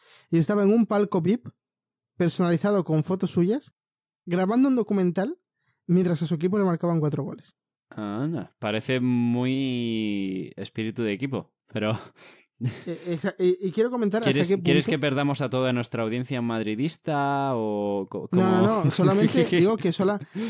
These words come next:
Speaker 1: es verdad, es, es verdad, es verdad, es verdad. Vamos a cortar esto. <laughs> Vamos a,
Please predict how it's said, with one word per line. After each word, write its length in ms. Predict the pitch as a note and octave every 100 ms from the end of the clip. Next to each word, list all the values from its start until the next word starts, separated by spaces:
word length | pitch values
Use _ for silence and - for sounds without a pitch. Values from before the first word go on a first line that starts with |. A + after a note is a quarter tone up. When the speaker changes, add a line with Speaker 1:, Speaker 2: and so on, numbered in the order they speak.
| G3+ - - - - - _ - _ -
Speaker 1:
es 80 | D3
verdad, 360 | C#3 C#3 D3
es, 140 | D3 -
es 160 | D#3+
verdad, 220 | D3+ C#3+ D3+
es 80 |
verdad, 180 | - D#3+
es 100 | D#3
verdad. 240 | E3 D#3 -
Vamos 180 | D#3 D3+
a 80 | D3+
cortar 320 | D#3 D3+ D#3
esto. 260 | D#3 A3+ - -
<laughs> 360 | F#3+ D3+ -
Vamos 480 | - - - -
a, 60 | -